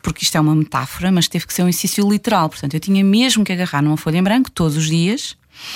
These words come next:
dividi-la ao meio, e se estivesse, ah, muito focada, se tinha tempo ou não para as tarefas todas que eu queria fazer, o verbo era fazer. Mas se fosse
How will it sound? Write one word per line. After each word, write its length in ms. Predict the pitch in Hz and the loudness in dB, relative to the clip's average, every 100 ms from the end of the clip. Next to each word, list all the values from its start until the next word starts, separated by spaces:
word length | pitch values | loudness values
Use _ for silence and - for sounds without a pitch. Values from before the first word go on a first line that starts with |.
| - - - | -12 -12 -2
dividi-la 440 | 190 202 185 170 | 0 2 2 2
ao 100 | 165 | 2
meio, 420 | 170 170 196 277 - _ _ _ _ _ _ - - | 2 2 2 0 -2 _ _ _ _ _ _ -14 0
e 220 | 190 247 | 2 2
se 220 | - 254 208 | 2 2 2
estivesse, 680 | - - 180 185 165 - 147 143 139 - | 0 -2 0 0 0 -2 -2 -4 -6 -4
ah, 240 | 143 143 | 0 2
muito 220 | 143 170 - | 2 2 0
focada, 460 | - 175 165 147 | -4 0 0 0
se 100 | 151 | -2
tinha 240 | - 165 160 | 0 2 2
tempo 300 | 175 160 160 | 0 0 2
ou 60 | |
não 180 | 156 147 | 2 0
para 80 | 143 | -2
as 100 | 143 | -2
tarefas 360 | 160 151 165 | -2 -2 -4
todas 260 | - 156 143 | -2 0 -2
que 80 | - | -4
eu 60 | |
queria 200 | - 147 | -4 -2
fazer, 380 | 151 190 185 240 - - - - - | -2 0 0 0 -4 -16 -18 -18 -6
o 80 | - | -2
verbo 400 | 151 170 180 165 | 0 2 2 2
era 220 | 160 185 | 2 0
fazer. 500 | 185 190 151 143 135 - - - - - | -2 -2 0 -2 -2 -10 -20 -20 -8 0
Mas 260 | 233 285 | 2 2
se 240 | - 269 262 | 2 2 2
fosse 500 | - 254 220 - | 2 2 2 0